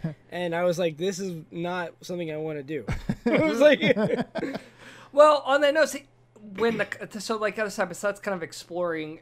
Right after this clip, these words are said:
Speaker 3: there's the combat section. So there
Speaker 2: Mm.
Speaker 3: are these robots. There's not a lot of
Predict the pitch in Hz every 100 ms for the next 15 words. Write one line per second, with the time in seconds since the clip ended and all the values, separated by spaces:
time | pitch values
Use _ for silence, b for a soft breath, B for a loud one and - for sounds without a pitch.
0 | _ 147 151 139 160 - 320 175 139 -
1 | 139 156 135 180 156 175 190 190 180 170
2 | 156 151 147 151 - 160 202 240 214 185
3 | 160